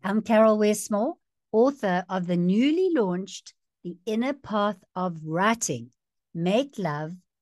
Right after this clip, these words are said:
Not War, to the Writer Within. And in today's podcast episode, I'll be sharing with you nine success tips that I learned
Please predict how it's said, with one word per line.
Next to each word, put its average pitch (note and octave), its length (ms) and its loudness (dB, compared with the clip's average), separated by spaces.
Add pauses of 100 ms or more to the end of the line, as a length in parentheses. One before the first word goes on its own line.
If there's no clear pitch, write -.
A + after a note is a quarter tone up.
(140)
Not F#3 340 2
War, C4 460 4 (420)
to B3+ 180 0
the D4 140 0
Writer C#3+ 400 -2
Within. G3+ 600 0 (580)
And G#3+ 100 -4
in G#3+ 220 -4
today's B3 640 0
podcast C4+ 680 -4
episode, E3+ 600 -6 (420)
I'll A3+ 280 2
be D4+ 160 0
sharing D4+ 460 0
with F3+ 260 -6
you E3+ 260 -6 (340)
nine A#3+ 840 0 (140)
success - 840 -4
tips - 500 -8 (340)
that E3+ 180 0 (100)
I A#3+ 280 4
learned G3 560 2